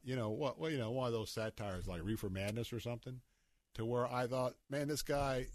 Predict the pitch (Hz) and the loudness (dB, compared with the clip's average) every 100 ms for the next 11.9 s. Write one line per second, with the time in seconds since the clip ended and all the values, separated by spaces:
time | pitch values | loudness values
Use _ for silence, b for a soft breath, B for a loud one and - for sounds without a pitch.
0 | - 131 147 147 143 170 156 143 135 127 | -2 -2 0 0 0 2 4 4 4 2
1 | 120 135 147 123 117 117 147 156 143 123 | 2 2 4 2 2 0 0 0 0 2
2 | 113 - 131 139 113 127 120 123 117 113 | 0 0 2 2 2 2 2 2 2 0
3 | 127 120 104 107 101 - 131 123 76 - | 0 -2 -2 -2 -2 -2 -2 -2 -8 -16
4 | _ _ _ _ _ _ _ _ 160 - | _ _ _ _ _ _ _ _ -2 2
5 | 208 208 208 196 180 165 156 123 135 151 | 2 4 4 4 4 4 4 4 0 2
6 | 151 147 135 139 127 131 120 123 117 110 | 2 4 4 2 0 0 0 2 2 2
7 | 98 76 82 101 107 110 120 92 113 123 | 0 -2 -4 -2 -2 -2 -4 -2 0 2
8 | 123 151 185 175 156 156 143 127 120 - | 4 4 6 4 4 2 2 2 0 0
9 | 208 185 139 110 107 104 107 110 - 208 | 0 -2 -2 0 2 0 -2 -2 0 0
10 | 185 _ _ - 104 101 104 120 117 113 | -2 _ _ -12 -6 -6 -4 -2 0 2
11 | 127 123 123 - 107 113 175 117 | 2 2 2 0 0 2 2 0